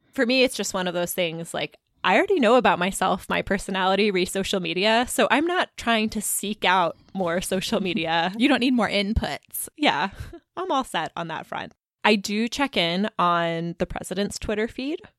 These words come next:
Speaker 1: to keep up with what the happenings are over there. <laughs>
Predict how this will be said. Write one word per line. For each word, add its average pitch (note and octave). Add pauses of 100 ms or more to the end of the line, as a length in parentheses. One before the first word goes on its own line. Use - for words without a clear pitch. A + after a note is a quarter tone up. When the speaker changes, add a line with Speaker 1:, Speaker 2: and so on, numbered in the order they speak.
Speaker 1:
to A3
keep -
up F3
with E3+ (400)
what F#3
the F#3+
happenings F#3+
are E3+
over F#3
there. F3
<laughs> -